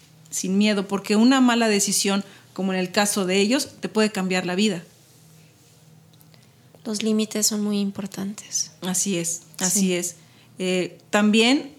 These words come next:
Speaker 1: repetirle y recordarle a la gente que estas pruebas que se hacen aquí en el estado de Alabama están disponibles para todos. El Departamento de Salud Pública de Alabama, eh, lo ha dicho una y mil veces,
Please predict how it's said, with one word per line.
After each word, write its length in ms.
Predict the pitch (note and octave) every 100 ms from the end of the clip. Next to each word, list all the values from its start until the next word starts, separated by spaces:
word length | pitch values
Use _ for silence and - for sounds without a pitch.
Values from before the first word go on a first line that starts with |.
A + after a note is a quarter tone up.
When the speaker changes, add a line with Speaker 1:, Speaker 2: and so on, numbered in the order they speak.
| -
Speaker 1:
repetirle 640 | G3+ G#3+ G#3+ G3+ A3+ A#3+
y 20 | B3
recordarle 600 | A3 A3 G3+ G3 G#3+ A3
a 20 |
la 100 | G#3+
gente 360 | G3+ G#3 G#3 B3
que 80 | A3
estas 280 | G#3+ A3+ A3+
pruebas 440 | - A3+ A3+ C4
que 100 | C4
se 120 | G#3+
hacen 220 | G3+ A#3 G#3
aquí 180 | G3 G3
en 80 |
el 120 | G3+ G3
estado 340 | F#3+ F#3 G3
de 80 | G3+
Alabama 360 | F#3+ F#3+ F#3+
están 260 | A#3 - A#3
disponibles 580 | - - G#3+ G#3+ A3 A#3
para 340 | G#3+ F3+ F3
todos. 300 | G3 G#3 C4+
El 80 | A#3+
Departamento 720 | G3 F3+ F#3+ F#3+ G3 A#3+ D#4+
de 80 | D#4
Salud 360 | C#4 G#3 G#3+ A3
Pública 420 | G3+ G3 G#3 G#3
de 60 | F#3
Alabama, 520 | F3 F3 G3 G#3 A3+ - - - -
eh, 140 | G3
lo 260 | F#3+ G3 F#3+
ha 300 | G#3 A3+ A3+
dicho 320 | A#3 A3 A3
una 280 | G#3+ A#3+ A#3+
y 40 |
mil 220 | A3 A3
veces, 500 | G#3 G#3 - E4+ -